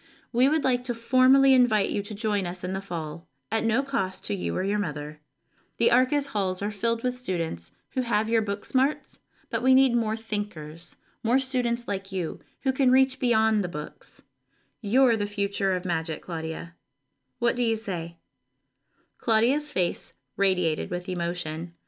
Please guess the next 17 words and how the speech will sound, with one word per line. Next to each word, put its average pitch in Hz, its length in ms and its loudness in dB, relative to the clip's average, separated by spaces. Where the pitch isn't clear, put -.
Small 226 400 0
pools 185 440 0
welled 190 200 0
up 202 140 -4
in 240 100 0
her 247 200 4
eyes, 175 340 0
and 208 160 -4
her 208 140 -2
smile 208 400 -2
showed 190 280 -2
nearly 185 380 -2
every 233 300 0
one 202 180 -2
of 190 80 -4
her 202 100 -2
teeth. 170 400 -8